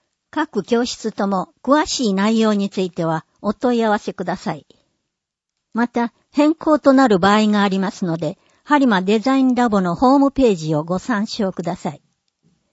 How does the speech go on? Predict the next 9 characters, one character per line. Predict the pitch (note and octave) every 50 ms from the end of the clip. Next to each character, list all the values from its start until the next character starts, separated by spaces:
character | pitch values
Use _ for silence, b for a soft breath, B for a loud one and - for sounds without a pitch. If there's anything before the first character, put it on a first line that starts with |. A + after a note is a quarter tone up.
| _ _ _ _ _ _ _ _ _ _ _ _ _
か | - D4+ D4+
な | D4 D4+ C#4+ C4
美 | G#3+ G#3 B3
文 | C4 C4+ C4
字 | A3 A#3+ -
教 | - A3+ F3+ G3
室、 | - - - _ - F3+ E3 - _ _ _ _ _ _ _ _ _
日 | - B3+ D#4 - - A3+ F3+
時、 | D3+ D#3+ D#3+ -